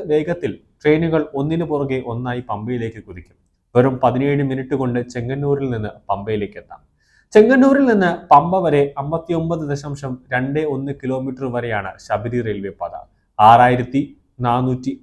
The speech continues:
അമ്പത് കോടി രൂപയുടെ ചെലവ് പ്രതീക്ഷിക്കുന്ന പദ്ധതി അടുത്ത അഞ്ച് വർഷം കൊണ്ട് പൂർത്തിയാക്കാനാണ് റെയിൽവേയുടെ ലക്ഷ്യമിടുന്നത്. അമ്പത്തിയൊന്ന് ട്രെയിനുകൾ ഒരേ സമയം കൈകാര്യം ചെയ്യാൻ സാധിക്കുന്ന അത്യാധുനിക അതിവേഗ ബ്രോഡ് ഗേജ്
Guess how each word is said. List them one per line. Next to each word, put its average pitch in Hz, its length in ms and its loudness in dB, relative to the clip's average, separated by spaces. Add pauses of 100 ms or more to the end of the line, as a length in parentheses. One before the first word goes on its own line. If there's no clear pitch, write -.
(140)
അമ്പത് 147 380 0
കോടി 127 240 0
രൂപയുടെ 120 340 -2 (120)
ചെലവ് 123 320 -4
പ്രതീക്ഷിക്കുന്ന 113 640 -8
പദ്ധതി 107 280 -6 (360)
അടുത്ത 120 180 0 (160)
അഞ്ച് 147 300 -2
വർഷം 135 280 -6
കൊണ്ട് 120 140 -4 (100)
പൂർത്തിയാക്കാനാണ് 113 800 -6 (140)
റെയിൽവേയുടെ 107 480 -6
ലക്ഷ്യമിടുന്നത്. 85 580 -16 (480)
അമ്പത്തിയൊന്ന് 247 520 6
ട്രെയിനുകൾ 208 340 4 (140)
ഒരേ 175 140 4 (120)
സമയം 185 340 0
കൈകാര്യം 170 420 -2
ചെയ്യാൻ 165 220 -6 (100)
സാധിക്കുന്ന 151 460 -4 (160)
അത്യാധുനിക 160 640 -2 (200)
അതിവേഗ 147 440 -2 (140)
ബ്രോഡ് 139 360 -2
ഗേജ് 143 220 0